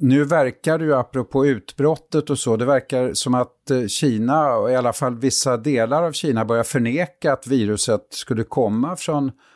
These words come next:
djurmarknad eller labb, det som du och jag har talat om tidigare här i Studio D N.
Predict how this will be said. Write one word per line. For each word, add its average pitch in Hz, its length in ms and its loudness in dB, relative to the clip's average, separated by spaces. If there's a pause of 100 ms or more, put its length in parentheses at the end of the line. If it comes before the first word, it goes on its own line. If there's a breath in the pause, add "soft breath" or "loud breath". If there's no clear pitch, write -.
(140 soft breath)
djurmarknad 101 1120 -2
eller 101 400 -2
labb, 92 500 -4 (240)
det 110 160 0
som 104 320 -4
du 104 120 -4
och 101 120 -4
jag 98 80 0
har 92 80 0
talat 98 400 -4
om 95 160 -8
tidigare 110 840 -4
här 95 160 -6
i 92 80 -8
Studio 90 320 -8
D 85 140 -12
N. 82 160 -14